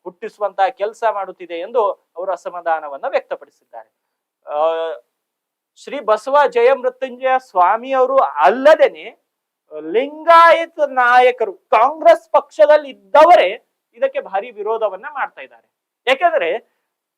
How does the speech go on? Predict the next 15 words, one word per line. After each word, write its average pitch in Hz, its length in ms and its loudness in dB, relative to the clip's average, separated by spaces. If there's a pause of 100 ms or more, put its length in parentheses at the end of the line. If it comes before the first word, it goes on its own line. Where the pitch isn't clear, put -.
ರಾಜ್ಯದಲ್ಲಿ 247 840 4 (600)
ಲಿಂಗಾಯತರು, 320 600 2
ಒಕ್ಕಲಿಗರು 311 840 0 (260)
ಅತಿ 262 260 2
ಹೆಚ್ಚಿದ್ದಾರೆ, 311 580 2
ಪ್ರಬಲರಿದ್ದಾರೆ. 254 920 0
ಆದರೆ 240 640 2 (260)
ಸಿದ್ದರಾಮಯ್ಯನವರ 330 800 2
ಪ್ರಕಾರ 285 460 -2
ಒಕ್ಕಲಿಗರು 277 580 0
ಹೆಚ್ಚಿಲ್ಲ 294 380 -8
ಅಂತೆ, 320 280 -2
ಲಿಂಗಾಯತರು 294 540 -2
ಹೆಚ್ಚಿಲ್ಲ 269 320 -12
ಅಂತೆ, - 240 -8